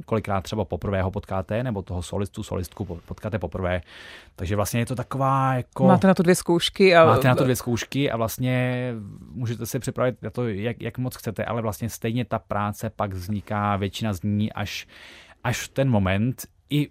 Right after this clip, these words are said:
Speaker 1: na koncertě a vlastně nemáte, nemáte vůbec jako možnost, jako, jo, že si připravíte ně-, jako prezentaci do práce a pak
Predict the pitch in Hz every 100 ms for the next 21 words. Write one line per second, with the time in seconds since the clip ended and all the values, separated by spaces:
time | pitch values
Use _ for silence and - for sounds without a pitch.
0 | - 110 - 101 101 - 104 117 104 113
1 | - 120 113 120 127 131 131 131 131 -
2 | _ _ _ _ _ 113 127 131 - 127
3 | 127 123 127 123 123 113 117 117 - 120
4 | 120 117 120 90 110 110 101 107 101 113
5 | 104 107 101 82 80 87 113 127 113 101
6 | 107 95 110 117 - 120 120 117 95 104